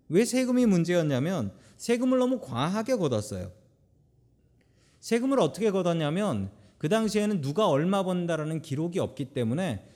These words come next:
그냥 사람 수대로 했어요. 근데 처음에는요, 사람 수대로 하지도 않았습니다. 심지어는 몇 사람 사는지도 몰랐기 때문에. 그래서 "그 동네 얼마?" 이런 식으로 정해줬어요.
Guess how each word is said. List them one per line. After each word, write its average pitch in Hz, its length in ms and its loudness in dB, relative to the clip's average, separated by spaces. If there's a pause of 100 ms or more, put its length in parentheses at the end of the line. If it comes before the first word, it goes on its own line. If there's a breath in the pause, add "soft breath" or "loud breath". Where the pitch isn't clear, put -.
(140 loud breath)
그냥 196 300 -2
사람 262 580 -6
수대로 202 460 -4
했어요. - 280 -8 (360)
근데 160 180 0
처음에는요, 190 920 0 (180 loud breath)
사람 247 400 -2
수대로 185 320 -2
하지도 165 240 -2
않았습니다. 113 600 -4
심지어는 160 680 0 (280 loud breath)
몇 120 180 0
사람 139 320 -2
사는지도 147 420 -4
몰랐기 98 360 -2
때문에. 90 440 -12 (200)
그래서 147 440 0 (240 loud breath)
"그 208 160 6
동네 208 320 4
얼마?" 160 540 2
이런 143 200 0
식으로 131 280 -4
정해줬어요. 92 520 -6